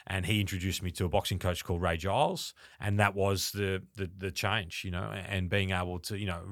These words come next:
incredibly thankful, w-, one, for the, the conversation that I had with Dad, but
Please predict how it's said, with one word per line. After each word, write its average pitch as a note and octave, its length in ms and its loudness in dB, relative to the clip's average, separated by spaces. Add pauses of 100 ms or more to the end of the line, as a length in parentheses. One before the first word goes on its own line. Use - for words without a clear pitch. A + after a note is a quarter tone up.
incredibly G2 440 4
thankful, F2+ 580 -4 (480)
w-, B2+ 340 -2
one, B2+ 240 10
for G2 220 0 (140)
the, F2 220 -6
the F#2+ 100 -6
conversation F2+ 580 -4
that D#2+ 80 -4
I D2 100 -6
had G2+ 160 2
with D#2+ 120 -8
Dad, E2+ 280 -4
but E2+ 220 -4